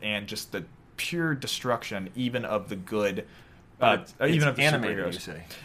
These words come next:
Speaker 1: It is also animated, so I think there's more room to explore some of those consequences. And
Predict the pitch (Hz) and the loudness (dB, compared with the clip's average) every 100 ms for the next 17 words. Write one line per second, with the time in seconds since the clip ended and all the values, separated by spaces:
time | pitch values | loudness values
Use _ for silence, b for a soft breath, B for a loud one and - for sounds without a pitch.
0 | B - 180 - 147 151 185 131 139 127 | B 4 4 8 8 8 4 4 2 2
1 | 101 107 135 - 123 107 113 117 110 107 | 2 2 0 2 4 4 4 0 -8 -8
2 | 117 110 107 107 - 101 - - 104 104 | -4 -4 -2 -4 -6 -8 -8 -8 2 6
3 | 101 98 - 120 110 104 - 117 107 - | 6 2 -6 -6 -2 -2 -2 -2 -2 -2
4 | - 131 131 143 139 - - 107 107 | -4 -4 -2 -2 -2 -4 -2 0 0